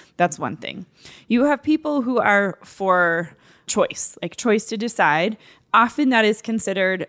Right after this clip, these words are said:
a mixture of, well, if you're pro-choice, you must be pro-abortion, which I'm just gonna go ahead and for us and for today's episode, that is not the case. You can have for abortion, against abortion is one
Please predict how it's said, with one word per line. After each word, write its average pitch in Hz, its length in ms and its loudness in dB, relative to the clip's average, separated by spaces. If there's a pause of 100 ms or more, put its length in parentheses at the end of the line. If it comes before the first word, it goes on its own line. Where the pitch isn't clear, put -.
(100)
a 185 100 -2
mixture 190 500 -2
of, 175 240 2
well, 180 180 -2
if 180 140 -8
you're 185 120 -6
pro-choice, 214 580 -4
you 196 80 -6
must 185 160 -8
be 196 100 -8
pro-abortion, 185 760 -2
which 180 160 -6
I'm 190 140 -2
just 190 180 -6
gonna 208 160 -4
go 196 140 0
ahead 190 280 -2
and 190 160 -6
for - 300 2
us 220 320 2
and 220 100 -4
for 208 120 -6
today's 185 420 -6
episode, 233 480 -2
that 180 220 2
is 175 160 -8
not 156 240 -6
the 156 80 -10
case. - 440 -10 (140)
You 208 160 0
can 226 180 0
have 180 280 2
for 208 240 -2
abortion, 247 440 0
against 190 300 -2
abortion 185 400 -2
is 202 160 -4
one 175 420 -6